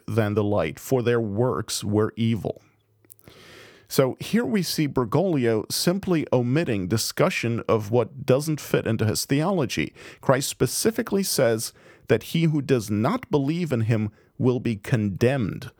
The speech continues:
Bergoglio ignores it and talks about doing evil in general. Now, when it comes to doing good, Francis also manipulates our Lord's message. He says, quote,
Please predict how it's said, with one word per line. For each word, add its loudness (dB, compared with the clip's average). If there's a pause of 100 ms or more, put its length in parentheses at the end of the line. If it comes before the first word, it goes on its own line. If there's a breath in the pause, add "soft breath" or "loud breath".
(460 loud breath)
Bergoglio 2
ignores 0
it -2 (180)
and 0
talks -2
about -2 (260)
doing 0
evil 0
in 0
general. 0 (580)
Now, 4
when 2
it -6
comes 0
to -4
doing 2
good, 2 (120)
Francis 0
also 0
manipulates -2
our 2
Lord's -4
message. -4 (640 loud breath)
He -2
says, 0
quote, 0